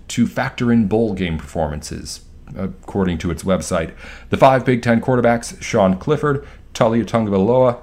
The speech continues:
Aiden O'Connell, C J Stroud, who was a finalist for this award last season, and Peyton Thorne. So an idea of at least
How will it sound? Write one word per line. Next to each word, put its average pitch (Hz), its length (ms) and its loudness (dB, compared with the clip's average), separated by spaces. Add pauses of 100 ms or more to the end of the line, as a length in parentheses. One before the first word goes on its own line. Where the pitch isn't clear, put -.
(120)
Aiden 139 280 0
O'Connell, 107 640 -2 (200)
C - 300 -2
J 120 240 0
Stroud, 110 440 2
who 107 60 -4
was 101 120 -4
a 101 40 -8
finalist 131 520 -2
for 113 160 -6
this 98 180 -2
award 92 300 0
last 139 340 -2
season, 82 420 -4 (360)
and 117 260 0
Peyton 92 520 -2
Thorne. 76 640 -4 (320)
So - 180 -2
an 135 60 2
idea 143 380 2
of 123 160 0
at 117 120 -6
least 117 260 2